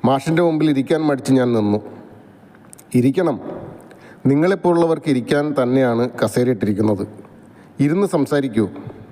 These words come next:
ഹെഡ് മാസ്റ്റർ നിർബന്ധിച്ചു. ഞാൻ മനസ്സില്ലാ മനസ്സോടെ കസേരയിലിരുന്നു. "ഇനി പറയൂ, ഇവിടെ പഠിക്കുന്ന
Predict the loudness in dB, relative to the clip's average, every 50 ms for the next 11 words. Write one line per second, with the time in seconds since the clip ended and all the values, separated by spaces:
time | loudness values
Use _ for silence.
0 | -20 -20 -20 -20 -12 -6 -4 -2 -2 0 0 -2 0 0 0 0 0 0 0 0
1 | 0 0 -2 -2 -4 -6 -6 -10 -20 -20 -20 -20 -20 -20 -20 -20 -16 -6 -2 0
2 | 2 2 2 0 0 -2 -2 -2 0 2 2 2 2 0 -2 -6 -6 -2 0 0
3 | 0 0 0 0 0 0 0 0 -2 -2 -4 -4 -4 -2 0 0 0 0 0 0
4 | -2 -2 -2 -2 -2 -4 -6 -8 -16 -20 -20 -20 -20 -20 -20 -20 -20 -20 -20 -20
5 | -20 -20 -20 -20 -12 -4 0 2 2 2 2 0 -2 -2 -2 -6 -8 -10 -12 -14
6 | -14 -16 -16 -18 -20 -20 -20 -20 -20 -20 -20 -20 -20 -20 -20 -8 -2 0 0 2
7 | 2 0 0 0 -2 -2 0 0 0 2 2 2 0